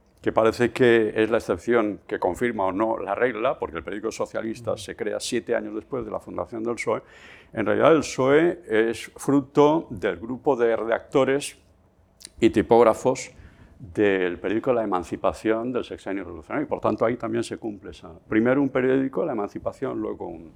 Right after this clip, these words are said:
Speaker 1: un partido político.
Speaker 2: Eso explica que muchos de los políticos de finales del diecinueve y primeros del veinte eran a la vez grandes periodistas o directores de periódicos, ¿no?
Speaker 1: Exactamente.
Speaker 2: Un Zubazargoitia, por
Speaker 1: Sí,
Speaker 2: ejemplo,
Speaker 1: sí.
Speaker 2: sí.
Speaker 1: Eh, yo creo que eso explica también el hecho de que se trate de una prensa, una prensa muy de partido y muy vinculada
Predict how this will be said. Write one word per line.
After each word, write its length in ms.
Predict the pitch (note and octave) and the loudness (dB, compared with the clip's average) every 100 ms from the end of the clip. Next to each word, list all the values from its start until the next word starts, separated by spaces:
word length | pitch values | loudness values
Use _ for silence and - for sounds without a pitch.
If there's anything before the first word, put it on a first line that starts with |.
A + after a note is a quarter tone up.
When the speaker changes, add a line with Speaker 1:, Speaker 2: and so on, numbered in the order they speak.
| - | -20
Speaker 1:
un 120 | - D2 | -18 -16
partido 340 | F2 - F#2 | -16 -14 -16
político. 400 | D#2+ E2+ E2+ - | -16 -20 -20 -20
Speaker 2:
Eso 180 | C3+ A2 | -16 -14
explica 340 | A2 B2+ B2 C3+ | -6 -2 -2 0
que 80 | |
muchos 280 | D3+ A#2+ A#2+ | -2 -4 -6
de 60 | A2 | -6
los 140 | A2+ | -6
políticos 640 | - A2 A#2+ A#2 G#2 G#2 F#2+ | -4 -4 -4 -4 -4 -6 -6
de 80 | G2 | -12
finales 260 | A#2+ A2 | -12 -10
del 100 | G#2+ | -8
diecinueve 400 | A2 - A2+ A2+ | -8 -8 -8 -6
y 20 | |
primeros 340 | G#2 G#2+ A2 G#2 | -6 -10 -12 -8
del 140 | A#2 | -6
veinte 440 | G#2+ G#2+ G2 C#3+ C#3 | -6 -6 -6 -6 -6
eran 180 | A2+ - | -8 -2
a 40 | |
la 80 | G#2+ | 0
vez 160 | G2+ G#2 | 0 -2
grandes 280 | B2 A#2 G#2 | -4 -6 -8
periodistas 640 | G2+ G2 A2+ C#3+ - F#2+ | -10 -8 -8 -8 -10 -12
o 40 | G2+ | -12
directores 420 | G2 F2 G#2 F#2 | -14 -12 -12 -12
de 60 | |
periódicos, 580 | F#2+ F#2+ D3+ C3+ F#2 F#2 | -14 -4 -2 -2 -6 -10
¿no? 60 | F#2 | -8
Speaker 1:
Exactamente. 480 | A2 B2+ A#2 G#2+ G2+ | -4 -2 0 0 -2
Speaker 2:
Un 60 | |
Zubazargoitia, 720 | - A#2 A2 G2 C#3+ E3 B2 G#2 | -2 -4 -4 -2 -2 -2 -6 -12
por 160 | G#2 | -12
Speaker 1:
Sí, 80 | A#2 | -10
Speaker 2:
ejemplo, 320 | G#2 G2+ G#2 | -10 -10 -14
Speaker 1:
sí. 60 | - | -14
Speaker 2:
sí. 60 | - - _ _ _ | -20 -20 _ _ _
Speaker 1:
Eh, 300 | - B2 B2 B2 | -2 -2 -2 2
yo 140 | E3 | 4
creo 180 | F#3+ F#3+ | 6 4
que 80 | F3 | 4
eso 160 | D#3+ | 2
explica 380 | D#3+ - D3+ D3 | 0 0 0 2
también 340 | B2 A#2 A#2 A#2+ | 2 0 0 -2
el 80 | |
hecho 160 | A2 C3 | -2 -2
de 60 | A2+ | -6
que 80 | |
se 140 | A2+ F#2+ | -8 -10
trate 160 | A2 | -8
de 80 | A#2+ | -8
una 120 | A2+ | -8
prensa, 320 | A#2 A2 G2 - | -6 -8 -10 -12
una 180 | A#2 A2+ | -12 -10
prensa 240 | A#2+ - | -10 -10
muy 240 | G2+ B2+ B2 | -10 -8 -8
de 100 | A2 | -4
partido 480 | G2 - A2 G2 | -6 -4 -6 -6
y 60 | G#2 | -10
muy 200 | G2+ A2+ | -10 -6
vinculada 720 | G#2+ A2+ - F#2+ G#2+ F#2 F2+ | -4 -4 -6 0 2 2 -2